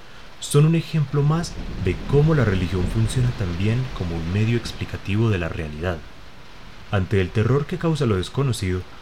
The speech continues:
las personas buscan algún tipo de consuelo, siendo la creencia en Dios la de más fácil acceso. Por eso no es de extrañarse que ante estos ruidos inexplicables se hablara del fin de los tiempos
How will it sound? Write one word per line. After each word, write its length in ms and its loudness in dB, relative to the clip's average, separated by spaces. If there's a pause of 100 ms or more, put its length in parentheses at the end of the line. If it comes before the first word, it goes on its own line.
(220)
las 160 4
personas 360 2
buscan 320 2
algún 220 0
tipo 320 -2
de 80 -2
consuelo, 480 0 (460)
siendo 340 2
la 180 0
creencia 520 2
en 120 -4
Dios 280 2 (200)
la 140 2
de 140 2
más 260 2
fácil 360 0
acceso. 400 -6 (840)
Por 120 6
eso 220 2
no 80 4
es 120 2
de 60 2
extrañarse 720 0
que 140 -2
ante 380 -2
estos 260 -4
ruidos 420 2
inexplicables 760 -2 (340)
se 160 -2
hablara 300 4
del 160 2
fin 260 2
de 80 4
los 200 0
tiempos 500 0